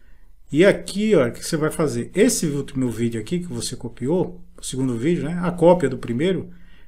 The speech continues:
você clica nele e vem aqui, olha, tem revés. Você vai clicar, certo? Ele vai criar aqui como se, o vídeo como se fosse um loop infinito. Esse vídeo vai ficar, tipo, repetindo,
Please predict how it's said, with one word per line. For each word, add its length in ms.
você 240
clica 320
nele 480
e 80
vem 240
aqui, 300
olha, 160
tem 360
revés. 880
Você 240
vai 200
clicar, 560
certo? 420
Ele 220
vai 300
criar 320
aqui 640
como 240
se, 200
o 120
vídeo 260
como 120
se 80
fosse 220
um 100
loop 380
infinito. 760
Esse 260
vídeo 280
vai 120
ficar, 540
tipo, 260
repetindo, 1040